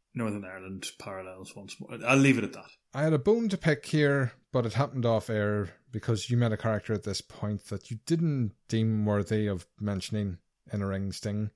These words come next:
Speaker 2: So fuck all the story stuff you glossed over again. The plot is lost on you anyway. You met Kazuma Kiryu, the Dragon of Dojima,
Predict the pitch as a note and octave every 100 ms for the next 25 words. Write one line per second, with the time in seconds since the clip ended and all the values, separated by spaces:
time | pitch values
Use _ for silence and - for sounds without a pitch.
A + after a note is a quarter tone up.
0 | _ _ - - F#2+ F2+ - _ _ -
1 | F#3 C#3+ A#2+ G#2+ A2 G2+ - G#2+ - G#2+
2 | F#2+ G2 - G2+ G#2 G#2 B2 B2 _ _
3 | _ _ A2+ C#3+ C3 A#2 A#2+ G#2 - A#2+
4 | G#2+ G2+ G#2+ A2 - _ C3+ C3 C#3+ B2
5 | _ _ C#3+ A#2 A#2+ A2 A#2+ G2 F#2+ G2
6 | F2+ _ - D#3 C3+ G#3 A#3+ D3+ G2 E2+
7 | - D3+ D#3 C#3 A2